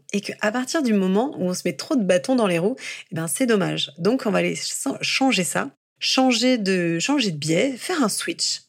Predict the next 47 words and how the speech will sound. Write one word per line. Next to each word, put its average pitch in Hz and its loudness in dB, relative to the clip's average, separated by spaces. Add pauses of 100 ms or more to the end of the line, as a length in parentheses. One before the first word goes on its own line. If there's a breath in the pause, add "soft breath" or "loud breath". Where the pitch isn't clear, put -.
(160)
pour 165 -2
pouvoir 196 0 (440 soft breath)
voir 208 0
les 160 -4
choses 214 -2
sous 165 -8
un 165 -2
autre 165 -4
angle. 156 -12 (180)
Et 196 0
c'est 220 -2
souvent 262 2
pour 196 -6
ça 254 0
qu'on 202 -2
me 180 0
contacte, - -8
pour - -18
passer, 190 0
comme 190 0
je - -6
te 180 -4
disais, 180 0 (200)
ce - 0
palier. 175 0 (320)
Quand 165 -6
on 170 -2
stagne 240 4
ou 214 4
quand 170 -2
on 170 -2
est 160 0
frustré, 233 0
euh, 170 -2
en 175 -8
termes 165 -4
de 156 -4
rentabilité 196 0
ou 170 -6
en 160 -6
termes 170 -4
de 160 -6
temps, 233 0
d'effort. 165 -4 (220)
Parce 214 0
que 240 -2
finalement, 226 2